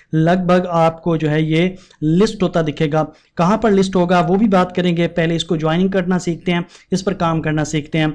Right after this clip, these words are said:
तो आपने क्या करना है, डिस्क्रिप्शन में हमारे Telegram चैनल का लिंक मौजूद है, आपने उसको ज्वाइन कर लेना है। इसी Telegram चैनल को ज्वाइन करना है आप एच एस टी वी वाले को, ठीक है। इसी का लिंक ही आपको डिस्क्रिप्शन में मिल जाएगा। अगर आपने आज तक Telegram को ज्वाइन नहीं किया,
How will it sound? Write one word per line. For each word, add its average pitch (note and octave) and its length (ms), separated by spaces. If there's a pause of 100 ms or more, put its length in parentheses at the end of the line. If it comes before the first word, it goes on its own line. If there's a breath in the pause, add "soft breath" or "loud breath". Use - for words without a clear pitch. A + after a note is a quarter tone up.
(280 loud breath)
तो F3+ 60
आपने F#3+ 260
क्या G3+ 160
करना G3 240
है, F#3+ 60
डिस्क्रिप्शन F3 460
में F3 100
हमारे E3 220
Telegram D#3+ 420
चैनल E3 300
का D#3+ 80
लिंक D#3+ 240
मौजूद D3+ 380
है, F3 120 (320 loud breath)
आपने F3 360 (100)
उसको E3 360
ज्वाइन D3+ 300
कर D3 120
लेना D3+ 220
है। D3 120 (300 loud breath)
इसी G3+ 180
Telegram G3+ 440
चैनल F#3+ 240
को F#3+ 100
ज्वाइन E3 240
करना F3 200
है D#3+ 60
आप D#3+ 140
एच F3 80
एस E3 140
टी F#3+ 80
वी F3+ 120
वाले D#3+ 200
को, D#3+ 140
ठीक E3 200
है। F#3+ 120 (280 loud breath)
इसी A3+ 240
का G3 120
लिंक F#3+ 280
ही A#3 140
आपको E3+ 280
डिस्क्रिप्शन E3 500
में E3+ 80
मिल D#3+ 180
जाएगा। D3+ 320 (320 loud breath)
अगर F#3+ 200
आपने F#3+ 300
आज E3 280
तक F#3+ 200
Telegram D#3+ 500
को F#3+ 100
ज्वाइन D#3+ 300
नहीं F3 260
किया, F3+ 320